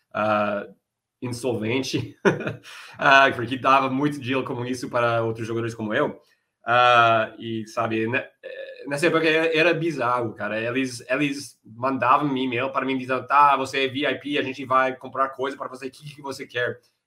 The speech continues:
Eu falava, "Ah, eu quero courtside seats para jogo de N B A", um, uma coisa que custa quinhentos dólares, né? Ele mandava dois e não era courtside. E eu <laughs> reclamava e me deram para outro jogo também. Estava só queimando dinheiro, dando, dando para os V I Ps no, no site, mas,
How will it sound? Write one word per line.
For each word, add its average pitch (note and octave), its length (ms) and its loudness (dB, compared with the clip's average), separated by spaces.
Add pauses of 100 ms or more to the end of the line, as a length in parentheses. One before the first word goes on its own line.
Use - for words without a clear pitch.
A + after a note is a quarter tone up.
Eu A2+ 100 -4
falava, B2 360 4
"Ah, B2+ 100 6
eu B2 80 0
quero B2+ 480 -2 (320)
courtside B2 580 -2
seats C#3+ 280 -6
para A2+ 440 0
jogo B2+ 220 -4
de B2 80 -4
N C3+ 160 0
B C#3+ 120 0
A", A2 260 -4 (100)
um, A2+ 240 -12
uma B2 140 -16
coisa C3 200 -4
que - 120 -18
custa D3 360 -6 (360)
quinhentos F#3 400 -4
dólares, C#3 340 -2
né? A#2 180 -8 (320)
Ele C#3 120 2
mandava D3+ 360 6
dois C#3+ 600 -2 (260)
e B2 80 -8
não C#3+ 220 8
era E3+ 100 4
courtside. C3+ 580 -2 (320)
E C3 120 0
eu D#3 80 8
<laughs> - 40 4
reclamava E3+ 720 2
e E3+ 60 4
me E3 180 2
deram D#3 360 0
para D3+ 200 0
outro E3 280 0
jogo D#3+ 160 -4
também. D#3 340 -2 (160)
Estava G#3 220 0
só A3 280 -4 (640)
queimando C#3+ 520 2
dinheiro, A#2+ 360 -6
dando, A#2+ 400 -4
dando A#2+ 240 -6
para A#2 160 -6
os A2+ 200 -4
V A2 80 -10
I A2+ 120 -2
Ps A2+ 360 -10
no, A2 120 -12
no G#2+ 120 -12
site, A2+ 400 -6
mas, G#2 260 -12